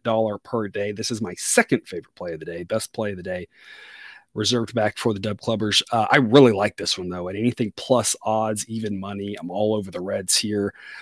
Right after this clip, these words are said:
Model says they should be favored to the price of minus one oh nine if they win this about fifty-two percent of the time. I think that Graham Ashcraft is the better pitcher between him and Colin Ray. Bullpen-wise,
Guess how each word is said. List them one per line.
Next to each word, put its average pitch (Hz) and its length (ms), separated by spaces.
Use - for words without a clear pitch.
Model 131 240
says 127 160
they 120 140
should 117 140
be 104 100
favored 117 400
to 107 40
the 107 60
price 117 320
of 107 60
minus 107 400
one 110 340
oh 113 160
nine 107 380
if 113 100
they 107 80
win 104 140
this 104 160
about 110 220
fifty-two 120 380
percent 107 300
of 101 80
the 98 60
time. 113 420
I - 80
think 143 200
that 131 200
Graham 127 220
Ashcraft 123 560
is 104 80
the 110 100
better 117 300
pitcher 139 400
between 127 340
him 127 300
and 123 320
Colin 120 400
Ray. 120 420
Bullpen-wise, 127 960